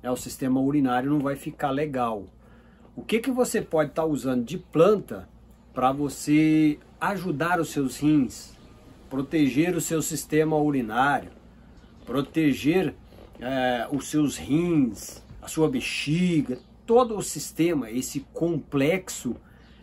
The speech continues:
é, excretor, né, de toxinas e muitas impurezas, é, que saem do nosso organismo.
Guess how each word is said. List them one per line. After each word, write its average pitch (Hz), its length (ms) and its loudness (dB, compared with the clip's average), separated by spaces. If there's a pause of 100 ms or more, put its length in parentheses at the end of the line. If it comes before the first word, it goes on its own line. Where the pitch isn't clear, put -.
(120)
é, 123 320 -2 (100)
excretor, 180 1500 2
né, 147 360 2
de 117 160 -8
toxinas 156 960 0
e 220 80 -2
muitas 240 500 0
impurezas, 196 1000 2 (460)
é, 135 360 -2
que 156 180 -4
saem 143 360 0
do 156 80 2
nosso 143 380 -2
organismo. 143 920 2